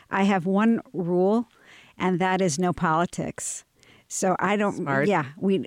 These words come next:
Speaker 1: I don't care your background, not interested for that, you know, hour plus. We're just going to delve into literature and have a really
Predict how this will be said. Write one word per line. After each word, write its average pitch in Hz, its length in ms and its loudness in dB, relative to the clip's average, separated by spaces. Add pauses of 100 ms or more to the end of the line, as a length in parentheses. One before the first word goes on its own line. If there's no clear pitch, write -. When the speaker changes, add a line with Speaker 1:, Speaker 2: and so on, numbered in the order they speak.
Speaker 1:
I 160 120 0
don't 180 200 2
care 202 280 0
your 175 140 4
background, 190 640 0
not 175 220 2
interested 185 560 0
for 180 160 -2
that, 160 260 0 (200)
you 180 100 2
know, 165 300 2
hour 190 340 0
plus. - 560 -2 (260)
We're 185 140 0
just - 380 -2
going 185 220 2
to 170 60 -2
delve 165 320 0
into 170 220 0
literature 196 680 -2 (520)
and 190 240 2
have 202 180 0
a 220 80 2
really 196 560 2